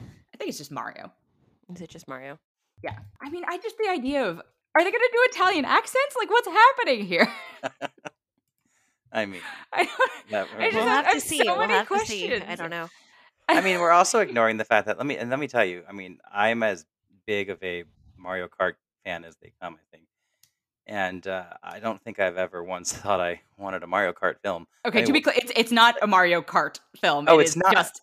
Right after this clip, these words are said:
Speaker 3: I
Speaker 1: no, it's just a Mario animated
Speaker 3: Oh,
Speaker 1: movie.
Speaker 3: I read it was a Mario Kart.
Speaker 1: No, it's, it's just a feature
Speaker 3: Oh.
Speaker 1: Mario <laughs> film.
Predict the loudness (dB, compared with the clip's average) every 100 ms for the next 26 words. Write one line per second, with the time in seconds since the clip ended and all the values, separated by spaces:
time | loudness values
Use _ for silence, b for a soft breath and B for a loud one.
0 | 4 10 10 10 4 -2 -6 4 4 4
1 | -2 -2 2 4 6 6 4 4 2 2
2 | 2 4 0 0 -2 0 -2 -4 -12 B
3 | B 4 6 4 4 2 2 2 2 0
4 | 0 4 6 6 4 2 0 0 -4 -2
5 | -4 -4 -4 2 2 4 2 2 2 0
6 | 0 -2